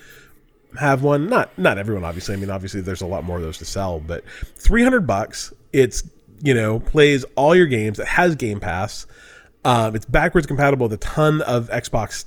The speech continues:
you know, One X games. Um, it plays four K. It, you know, really, the difference between a, a Series X and a, a Series S is not huge. Like, off the bat, the only thing I know is hard drive space.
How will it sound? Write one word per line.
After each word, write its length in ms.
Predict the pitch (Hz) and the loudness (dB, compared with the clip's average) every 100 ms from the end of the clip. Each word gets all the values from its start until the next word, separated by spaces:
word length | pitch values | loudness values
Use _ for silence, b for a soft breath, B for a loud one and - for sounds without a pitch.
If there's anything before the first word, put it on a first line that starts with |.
| - | -8
you 140 | 120 | -4
know, 80 | 101 | -4
One 220 | 92 101 | -4 -2
X 200 | 170 - | -2 0
games. 520 | - 170 160 151 147 B B B B _ | 0 2 2 0 -4 B B B B _
Um, 340 | 131 117 107 117 | 0 0 -2 -4
it 140 | - - | -4 2
plays 340 | - 202 208 | 6 6 6
four 240 | - 185 175 | 2 2 2
K. 640 | - 175 180 185 180 185 B B B - | 0 2 2 2 2 -2 B B B -2
It, 220 | 147 131 | 0 0
you 100 | 156 | 2
know, 100 | 135 | 2
really, 600 | 123 139 220 233 175 131 | 4 6 6 6 4 2
the 260 | - 131 151 | -4 -2 0
difference 400 | 135 269 226 - | 2 4 4 2
between 400 | 143 - 151 143 | 4 4 6 4
a, 260 | 123 120 - | 4 2 0
a 100 | 120 | -2
Series 360 | - 165 127 | 2 2 2
X 280 | 117 123 - | 0 -4 -2
and 100 | 123 | -2
a, 360 | 110 104 101 107 | -2 -2 -4 -6
a 40 | |
Series 300 | - 147 110 | -2 -2 -2
S 220 | - 131 | -2 0
is 180 | 170 135 | 0 2
not 440 | 151 175 214 - - | 2 2 2 0 -4
huge. 680 | - - 107 120 160 170 127 | -14 -6 0 2 2 0 0
Like, 200 | 120 117 | 0 -2
off 560 | 82 85 - 107 180 | -8 -10 -6 2 4
the 100 | - | 4
bat, 240 | 135 151 117 | 4 4 4
the 80 | 123 | 2
only 160 | 151 | 2
thing 80 | 131 | 2
I 120 | 117 | 4
know 160 | 143 113 | 4 2
is 80 | 92 | -2
hard 400 | - 117 147 101 | -4 -2 -2 -2
drive 280 | 87 80 | -8 -8
space. 560 | - - 69 90 - - | -10 -10 -10 -10 -10 -14